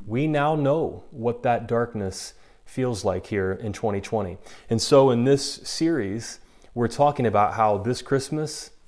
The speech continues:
is probably a lot like the first Christmas. It was not, uh, all bright and calm like we often, uh, sing about in the lyrics of Silent Night and other Christmas carols.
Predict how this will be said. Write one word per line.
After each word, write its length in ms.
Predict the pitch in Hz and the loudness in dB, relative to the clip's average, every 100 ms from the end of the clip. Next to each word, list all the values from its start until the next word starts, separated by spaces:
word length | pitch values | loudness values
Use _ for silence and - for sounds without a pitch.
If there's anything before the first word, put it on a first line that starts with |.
| - - - - - - - - - - - | -20 -20 -20 -20 -20 -20 -20 -20 -20 -20 -12
is 100 | 107 | -10
probably 400 | - 123 117 117 | -2 0 2 2
a 80 | 110 | 2
lot 300 | 107 107 85 | 4 2 2
like 180 | 104 - | -4 -4
the 100 | 101 | -6
first 300 | - 101 - | -2 -4 -4
Christmas. 460 | 98 - 95 - | -8 -6 -10 -4
It 100 | 123 | -4
was 220 | 123 117 | -2 -2
not, 340 | 131 127 131 - - - - - | 0 2 0 -2 -12 -16 -18 -16
uh, 220 | - 107 107 | -8 -2 -2
all 280 | - 120 | 2 2
bright 540 | 113 104 120 123 123 120 | 2 2 4 4 4 -2
and 200 | 120 113 | -6 -6
calm 600 | - 131 123 120 117 117 - - - - - - | 0 2 2 0 -4 -10 -20 -20 -20 -20 -16 -4
like 200 | 117 117 | -2 0
we 100 | 120 | 2
often, 640 | 113 113 - 113 110 107 | 4 2 0 -4 -6 -8
uh, 120 | 113 | -12
sing 280 | 104 - 131 | -10 -4 -2
about 260 | 110 107 101 | 0 0 0
in 60 | |
the 80 | 113 | -2
lyrics 320 | 113 110 110 | 0 0 -2
of 80 | 101 | -8
Silent 420 | - 117 110 110 | 0 2 2 -2
Night 140 | 107 110 | -4 -4
and 100 | 110 | -4
other 140 | 107 | -6
Christmas 360 | 127 120 120 101 | -6 -6 -6 -4
carols. 440 | 107 98 95 92 | -2 -2 -2 -6